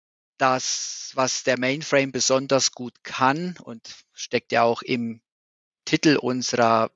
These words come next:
Podcast-Reihe The Billion Transaction Machine, um diese Billion Transactions ablaufen lassen zu können, ja, stand im Mittelpunkt, auch Performance, äh, zur Verfügung zu stellen. Und da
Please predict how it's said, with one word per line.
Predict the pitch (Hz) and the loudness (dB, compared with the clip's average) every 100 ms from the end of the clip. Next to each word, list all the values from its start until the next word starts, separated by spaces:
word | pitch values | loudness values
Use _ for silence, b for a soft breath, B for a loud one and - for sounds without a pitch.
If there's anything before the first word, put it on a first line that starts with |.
| - | -4
Podcast-Reihe | 165 - 120 117 - - 120 123 | -4 0 -2 -2 -2 0 2 0
The | 117 | -2
Billion | 107 123 143 131 120 | 2 2 4 0 0
Transaction | 117 107 - - 147 - 120 110 | -2 -2 -6 -4 -2 0 -2 -4
Machine, | 107 - 110 131 156 B B B B | 0 0 0 -6 -8 B B B B
um | - 147 | -4 -2
diese | 151 151 147 135 | 0 2 4 4
Billion | 120 147 170 165 143 | 4 4 4 4 2
Transactions | - 127 123 - - - - - 131 | 0 -2 -2 -4 -4 -2 0 0 -2
ablaufen | - 135 139 131 123 123 | -2 -2 4 2 2 0
lassen | 117 - | 0 0
zu | 117 123 | -6 -6
können, | - 120 123 120 - b b b b b | -2 -2 -2 -6 -10 b b b b b
ja, | 107 110 _ | -4 -4 _
stand | - - 113 113 | -6 -2 -2 -2
im | 117 110 104 | -8 -8 -10
Mittelpunkt, | 127 135 127 - 117 113 - - _ | -8 -4 -4 -4 -8 -8 -18 -20 _
auch | - 113 - - _ | -6 -6 -6 -14 _
Performance, | 127 - 117 131 147 123 - - - | -8 -2 2 4 2 -2 -4 -4 -6
äh, | 123 117 | -8 -8
zur | - | -10
Verfügung | 117 117 - 117 110 110 | -8 -8 -8 -10 -12 -12
zu | - | -6
stellen. | 120 - 55 55 110 - _ _ _ _ | -2 0 0 -4 -8 -18 _ _ _ _
Und | - 117 | -18 -10
da | 110 | -8